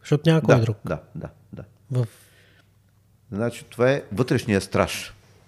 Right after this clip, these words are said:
Speaker 2: Аз така му казвам, вътрешния страж, който е от време, когато човек е плюскал от това дърво там за <laughs> познание на добро и зло, <laughs> нали?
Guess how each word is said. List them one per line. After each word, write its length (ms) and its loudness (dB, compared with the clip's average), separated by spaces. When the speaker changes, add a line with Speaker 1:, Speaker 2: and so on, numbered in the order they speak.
Speaker 2:
Аз 140 -4
така 180 -6
му 100 -6
казвам, 200 -6
вътрешния 420 -4
страж, 280 -2
който 400 0
е 200 -6
от 120 -10
време, 180 2
когато 240 0
човек 180 0
е 120 -2
плюскал 260 -4
от 80 -6
това 160 0
дърво 240 0
там 200 -2
за 180 0
<laughs> 120 -6
познание 320 2
на 120 0
добро 280 4
и 80 2
зло, 300 2
<laughs> 300 -20
нали? 400 0